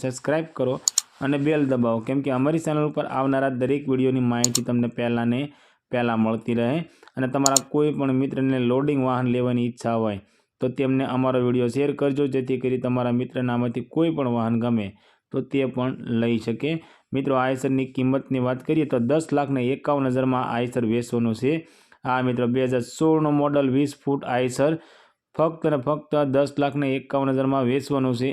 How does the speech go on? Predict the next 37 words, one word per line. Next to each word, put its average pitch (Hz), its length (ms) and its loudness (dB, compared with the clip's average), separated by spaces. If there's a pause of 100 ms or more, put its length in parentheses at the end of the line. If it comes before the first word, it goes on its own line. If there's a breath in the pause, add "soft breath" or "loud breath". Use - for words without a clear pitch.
(140)
એમાંય 151 260 2
મિત્રો 143 280 0
તમે 135 280 0
ગાડી 127 300 0
જોવા 123 180 2 (100)
જાઓ 120 180 0 (440 soft breath)
અને 135 140 0 (100)
Eicher 135 240 0 (100)
તમને 127 220 0 (100)
ગમે 123 200 2 (460 soft breath)
તો 139 160 0
ગાડી 135 260 2
માલિકનું 135 400 0
કહેવું 139 260 2
એવું 139 160 2
છે, 139 60 0 (120)
કિંમતની 135 380 0
અંદર 131 220 0
નોર્મલ 127 380 2
ફેરફાર 123 320 -2 (100)
કરી 120 220 2
આપવામાં 120 420 0 (200)
આવશે. 113 340 0 (480 loud breath)
આ 135 180 0
Eicher 143 260 0
તમને 139 220 2 (140)
કડી 135 280 2
કલોલ 131 360 2
જોવા 143 200 4
મળી 147 280 2
જવાનું 123 300 2
છે 131 140 0 (340)
અને 135 120 0 (300)
Eicher 131 220 -2
માલિકનો 131 340 0
કોન્ટેક્ટ 131 480 -2
નંબર 131 280 0